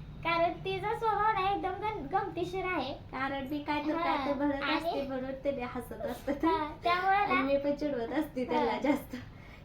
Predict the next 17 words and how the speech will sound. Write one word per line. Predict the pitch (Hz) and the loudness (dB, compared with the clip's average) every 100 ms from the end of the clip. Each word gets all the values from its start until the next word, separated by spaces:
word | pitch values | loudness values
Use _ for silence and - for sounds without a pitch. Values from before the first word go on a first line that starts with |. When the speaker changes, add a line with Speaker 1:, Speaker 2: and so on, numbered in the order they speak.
| - | -6
Speaker 2:
हे | |
काय | 277 277 269 | -2 0 0
त्यांच्या | 285 285 269 | 0 0 -2
नादाला | 240 247 226 220 240 | -4 -4 -4 -4 -4
लागत | 226 226 | -6 -6
नाही, | 240 | -4
मी | 240 247 | -2 -2
चिडवते | 277 254 247 247 | -2 -2 -2 -4
बस. | 269 294 - - | -6 -6 -8 -12
<laughs> | - - - | -12 -12 0
लय | 285 240 269 | 2 4 2
चिडवते. | 269 254 226 233 - 294 - - - - - - - - - | 0 -2 0 0 2 2 0 -12 -14 -14 -12 -12 -12 -8 -8
Speaker 1:
असं | 277 277 | -4 -2
Speaker 2:
लय | 240 269 | 0 0
Speaker 1:
असते. | 277 | 0
Speaker 2:
चिरडीला | 302 285 233 233 233 | 2 2 0 0 0
जातात, | 247 262 233 | -2 -2 -4